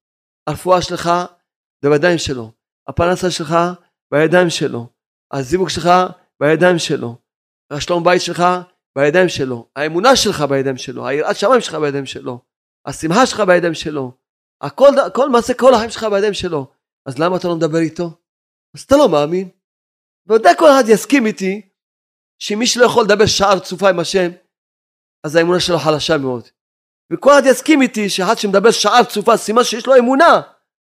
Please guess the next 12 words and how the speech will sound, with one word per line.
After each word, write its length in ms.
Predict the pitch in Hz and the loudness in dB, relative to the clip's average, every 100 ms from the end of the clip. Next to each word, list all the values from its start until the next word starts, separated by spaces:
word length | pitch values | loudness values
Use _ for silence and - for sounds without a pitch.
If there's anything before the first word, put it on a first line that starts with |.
| _ _ _ 131 | _ _ _ -12
האמונה 480 | 135 131 151 180 180 | -8 -4 -2 -2 -4
נמדדת 600 | 156 131 123 156 156 151 | -8 -8 -6 -6 -6 -10
בדיבור 380 | 131 117 127 139 139 | -14 -12 -8 -8 -8
עם 80 | 113 | -12
השם. 220 | - 107 _ _ _ _ _ _ | -14 -14 _ _ _ _ _ _
אתה 100 | 160 | 2
לא 60 | |
יכול 160 | 185 214 | 4 4
לדבר 200 | 202 208 202 | 4 2 2
בכלל, 320 | 196 240 214 | 2 0 0
האמונה 260 | 156 165 | -6 -8
שלך 180 | 160 185 | -10 -12